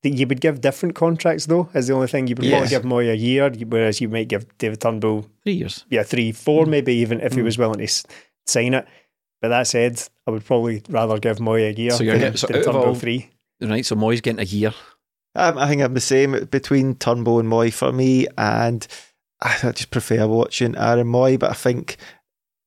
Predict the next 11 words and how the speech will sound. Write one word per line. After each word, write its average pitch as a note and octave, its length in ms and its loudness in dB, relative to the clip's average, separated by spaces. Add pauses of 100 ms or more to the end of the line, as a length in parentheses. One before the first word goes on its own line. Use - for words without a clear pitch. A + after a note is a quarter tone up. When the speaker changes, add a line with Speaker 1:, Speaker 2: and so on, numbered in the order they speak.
(140)
Speaker 2:
The, C#3+ 240 -4
the, C3+ 140 4
the B2+ 120 2
val-, B2 260 0
but C3 140 0
then A#2+ 180 0
Speaker 3:
the B2+ 140 4
Speaker 2:
you're B2+ 80 2
Speaker 3:
long B2 160 4
Speaker 2:
like, C3 80 -6
Speaker 3:
term, B2 640 -2